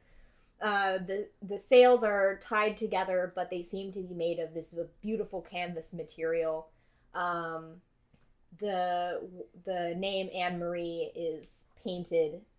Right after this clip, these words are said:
Speaker 2: in beautiful calligraphy on the side.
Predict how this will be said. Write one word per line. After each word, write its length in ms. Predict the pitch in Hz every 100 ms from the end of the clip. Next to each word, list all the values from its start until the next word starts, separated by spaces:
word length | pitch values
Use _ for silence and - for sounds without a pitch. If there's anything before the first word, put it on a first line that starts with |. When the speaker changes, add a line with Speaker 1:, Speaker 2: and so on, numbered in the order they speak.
| _ _ _ -
Speaker 2:
in 320 | 180 175 165 -
beautiful 400 | 202 190 - 190
calligraphy 800 | 202 180 160 170 - 160 160 - _ _ -
on 180 | 185 185
the 80 | 180
side. 440 | - 151 143 143